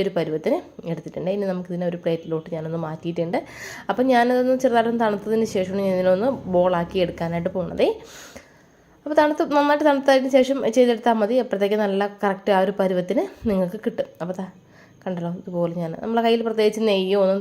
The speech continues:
പുരട്ടേണ്ട കാര്യം വരുന്നില്ല. കാരണം കയ്യിലൊന്നും അങ്ങനെ ഒട്ടിപ്പിടിച്ച് ആവില്ല. കണ്ടല്ലോ, ഇതുപോലെ നമുക്ക് ഓരോരോ ഉരുളകളായിട്ട്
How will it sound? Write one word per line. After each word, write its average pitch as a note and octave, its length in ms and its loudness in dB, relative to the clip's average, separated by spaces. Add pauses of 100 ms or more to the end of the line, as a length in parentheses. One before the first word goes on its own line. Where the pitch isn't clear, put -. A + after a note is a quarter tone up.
പുരട്ടേണ്ട F3+ 480 0
കാര്യം F3 300 0
വരുന്നില്ല. E3 380 -4
കാരണം F3+ 300 -4
കയ്യിലൊന്നും F3 460 -2
അങ്ങനെ F3 220 -4
ഒട്ടിപ്പിടിച്ച് F3+ 520 -4 (460)
ആവില്ല. E3+ 340 0 (760)
കണ്ടല്ലോ, D#3+ 300 -10 (460)
ഇതുപോലെ F3 380 -2
നമുക്ക് D#3+ 300 -6
ഓരോരോ D#3 380 -2 (220)
ഉരുളകളായിട്ട് D#3+ 640 -4